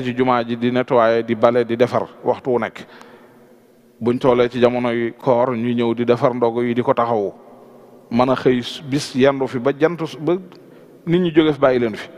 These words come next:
Ñu mën fee nekk ba minuit, def fi ay heures yu baree baree bari. Ak mbooleem ñi taxawee taxawaay yu mel noonu.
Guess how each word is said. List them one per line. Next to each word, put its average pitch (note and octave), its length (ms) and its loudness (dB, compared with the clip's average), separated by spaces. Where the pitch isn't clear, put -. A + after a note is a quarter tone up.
Ñu C#3+ 80 -4
mën D3 140 -2
fee C#3 120 0
nekk B2+ 180 -6
ba C3 100 0
minuit, E3 360 -2
def C3 160 2
fi - 80 -2
ay C3+ 220 2
heures D#3 180 4
yu C3+ 80 0
baree E3+ 240 2
baree B2+ 220 2
bari. F#2+ 180 -2
Ak D3+ 200 2
mbooleem D#3+ 380 2
ñi D#3 100 0
taxawee C#3+ 260 0
taxawaay B2 280 0
yu A2+ 60 -4
mel G#2+ 120 -4
noonu. F2+ 200 -8